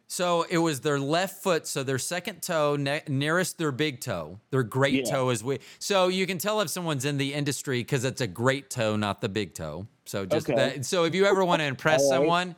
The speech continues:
Speaker 1: yeah, like, if you meet, like, I don't know, the, uh, the hottest, uh, podiatrist ever, and she's like, uh, and you're like, "Oh, well, my great toe," and she'll be like, "Really? Great toe?"
Speaker 2: Mm. Mm.
Speaker 1: Um, but so these, the, the
Speaker 2: Dating
Speaker 1: t-,
Speaker 2: advice.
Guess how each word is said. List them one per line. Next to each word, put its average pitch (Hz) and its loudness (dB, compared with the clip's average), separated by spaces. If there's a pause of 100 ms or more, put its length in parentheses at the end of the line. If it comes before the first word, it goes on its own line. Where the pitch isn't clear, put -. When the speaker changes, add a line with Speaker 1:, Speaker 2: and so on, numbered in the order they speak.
(200)
Speaker 1:
yeah, 170 2 (180)
like, 180 0
if 180 0
you 226 0
meet, 214 0
like, 160 -2 (380)
I 185 -2
don't 190 -2
know, 170 0
the, 143 -4 (300)
uh, 220 -4 (240)
the 180 -2
hottest, 190 -2
uh, 143 0
podiatrist 156 -2
ever, 151 0
and 131 -2
she's 151 -4
like, 147 0
uh, 151 0
and 151 0
you're 156 -2
like, 147 2
"Oh, 196 0
well, 165 2
my 160 0
great 147 0
toe," 175 0
and 156 -2
she'll 156 -8
be 156 2
like, 135 0
"Really? 123 0
Great 117 -10
toe?" - 0
Speaker 2:
Mm. 160 0 (440)
Mm. 175 0
Speaker 1:
Um, 160 0 (500)
but 165 2
so 185 2
these, 151 -2
the, 156 0
the 175 4
Speaker 2:
Dating - 2
Speaker 1:
t-, 135 0
Speaker 2:
advice. 113 2